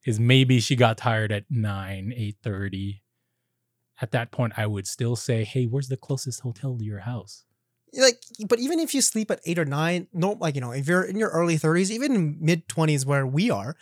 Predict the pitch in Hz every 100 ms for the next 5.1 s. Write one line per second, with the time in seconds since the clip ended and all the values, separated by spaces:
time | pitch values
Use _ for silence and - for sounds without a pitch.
0 | - 110 82 262 - 226 185 170 160 165
1 | 165 156 147 143 131 123 120 127 - _
2 | _ _ _ _ _ _ _ 139 139 -
3 | 135 98 110 - 160 247 - 262 262 175
4 | 139 131 - _ _ _ 139 151 175 98
5 | 147